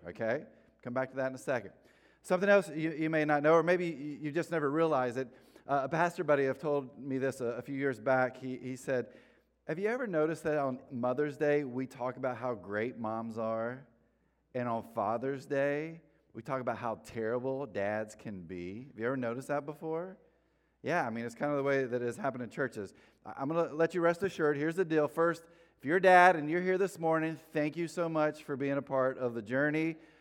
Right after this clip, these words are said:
Thanks for being online with us. If you're at home with sick covid kids, whatever it may be, we really appreciate you guys being with us today.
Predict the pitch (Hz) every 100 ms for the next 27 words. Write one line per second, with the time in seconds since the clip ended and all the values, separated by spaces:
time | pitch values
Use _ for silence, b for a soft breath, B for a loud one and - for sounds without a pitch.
0 | B - 139 135 147 143 143 139 131 147
1 | 156 156 151 151 156 - 110 139 135 139
2 | 143 143 117 - - _ _ - - 170
3 | - - _ - 156 156 - 160 160 143
4 | 131 151 156 151 151 147 143 151 151 147
5 | B B B - 139 151 151 151 139 143
6 | 139 147 135 131 131 131 123 120 113 123
7 | 120 117 117 127 110 - - 113 101 107
8 | 104 95